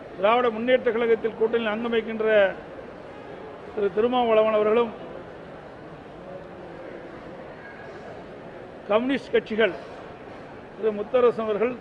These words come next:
திரு பாலகிருஷ்ணன் அவர்கள் கூட்டணி கட்சி வேட்பாளருக்கு பிரச்சாரம் செய்தார்கள்.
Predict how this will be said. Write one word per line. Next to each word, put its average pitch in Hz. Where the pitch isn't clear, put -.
திரு 220
பாலகிருஷ்ணன் 208
அவர்கள் 208
கூட்டணி 240
கட்சி 220
வேட்பாளருக்கு 220
பிரச்சாரம் 220
செய்தார்கள். 208